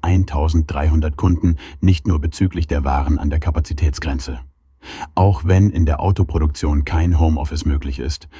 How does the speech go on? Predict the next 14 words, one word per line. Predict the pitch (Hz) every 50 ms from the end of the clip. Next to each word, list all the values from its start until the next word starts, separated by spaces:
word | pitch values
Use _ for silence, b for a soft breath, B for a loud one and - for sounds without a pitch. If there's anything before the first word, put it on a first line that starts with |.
| B B B
bei | 90 87 85 - -
Opel | 117 120 135 - 135 127 110
gibt | 101 104 - -
es | 85 78 - -
zahlenmäßig | - - 101 104 110 107 95 92 90 90 87 - 92 85 - 87
mehr | 87 90 90
Berufe, | 85 80 73 80 85 80 - 95 92 95 104 -
in | - 98 90
denen | 85 87 87 90 87 85
man | 82 87 95
auch | - - 90 - -
mobil | 92 90 82 92 90 98 98 -
arbeiten | 80 80 76 69 69 71 - 80
kann. | 76 - 67 62 62